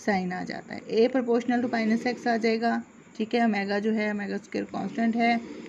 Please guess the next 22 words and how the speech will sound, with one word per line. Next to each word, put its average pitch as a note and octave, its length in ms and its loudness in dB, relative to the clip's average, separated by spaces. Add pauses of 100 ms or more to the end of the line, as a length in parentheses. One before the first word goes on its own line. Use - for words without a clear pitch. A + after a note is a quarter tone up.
(360)
acceleration B3+ 640 4
is A#3 260 0
directly A3+ 520 2
proportional G#3+ 680 0 (1000)
to B3 80 4
the B3 200 6
displacement A3+ 640 2
and G#3 220 0
negative A#3 560 0
sign G3+ 360 0 (240)
shows G#3+ 260 6 (540)
that G3+ 360 2
it - 160 -4
is A3+ 200 4 (220)
directed G#3 580 0
towards B3 360 2
the C4 140 4
mean A#3 240 4
position, C4+ 560 2 (640)
hence B3+ 520 6
it A3+ 240 0
performs G#3+ 520 2